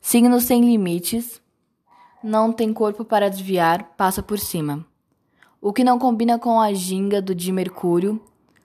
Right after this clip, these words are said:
sua natureza variável. Esta maga, ou mago, em sã consciência, não sairá com a palavra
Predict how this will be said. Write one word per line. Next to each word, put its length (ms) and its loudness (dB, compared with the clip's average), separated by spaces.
sua 220 -4
natureza 640 2
variável. 840 0
Esta 320 0
maga, 580 2
ou 100 -8
mago, 580 0
em 100 -6
sã 220 -2
consciência, 720 -2
não 220 -2
sairá 420 2
com 140 -4
a 80 -2
palavra 600 -2